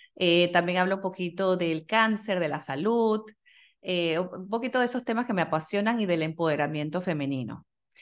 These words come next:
Eh, y bueno, tengo la empresa en, en, en Instagram y se llama Soy Holístico, o sea, muy fácil de encontrar porque somos holísticos y ahí vas a encontrar tips de belleza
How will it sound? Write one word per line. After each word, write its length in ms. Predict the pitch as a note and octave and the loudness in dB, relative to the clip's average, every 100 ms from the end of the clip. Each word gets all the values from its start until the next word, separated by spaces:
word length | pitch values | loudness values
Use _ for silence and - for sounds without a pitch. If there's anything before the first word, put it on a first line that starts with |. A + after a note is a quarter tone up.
| - - - _ - | -20 -20 -20 _ 0
Eh, 720 | F#3 F3+ F3 E3 D#3+ D#3 - | 4 6 6 6 4 2 -2
y 100 | A#3+ | -2
bueno, 360 | C4 B3 A#3+ B3+ | 2 2 2 -2
tengo 360 | G#3+ G3+ G#3 G#3+ | -2 -2 0 0
la 120 | F#3+ | 0
empresa 800 | F3 G3 G3 G3 - A3+ F4 - _ - | -2 -2 -2 -2 -2 -2 -2 -8 _ -8
en, 360 | F#3 E3 - | -4 -4 -4
en, 340 | F3 D#3 D3 - | -6 -6 -6 -4
en 120 | F3 | 0
Instagram 680 | B3 B3+ G#3 F3+ F#3 B3+ - | 0 0 0 2 2 0 -2
y 120 | G3 | -4
se 160 | F#3 | -2
llama 280 | E3 E3 F#3 - | 0 0 0 -2
Soy 420 | - G#3+ G#3 A#3+ | 0 4 4 2
Holístico, 720 | - F3 F#3+ G3 - F#3+ A3+ | 0 0 0 -4 -6 -4 0
o 180 | D4 - | -2 -4
sea, 240 | - E3 - | -12 -12 -10
muy 220 | F3 F3+ | -10 -10
fácil 380 | F#3+ F3 F3 G3 | -6 -4 -4 -4
de 60 | E3 | -4
encontrar 720 | D3 C#3+ C3 D3 D3 A3+ - _ - | -6 -6 -2 2 4 2 -4 _ -10
porque 200 | E3+ E3 | -8 -8
somos 380 | - D#3 D#3+ E3+ | -6 -4 -2 -2
holísticos 720 | D3+ D#3 - F3+ F3+ D4 - - - - - | 0 -2 -2 -4 -2 -4 -6 -16 -20 -18 -2
y 60 | F3+ | 4
ahí 160 | F#3+ | 4
vas 200 | F#3+ F#3+ | 6 4
a 40 | G3+ | 2
encontrar 500 | F#3 E3 E3+ D#3+ E3 | -2 -2 0 0 0
tips 240 | F3+ E3+ | -6 -4
de 120 | F#3 | -2
belleza 840 | E3+ D3+ D3+ D3 - E3+ E3+ F#3 | -2 -2 -2 -4 0 2 2 -2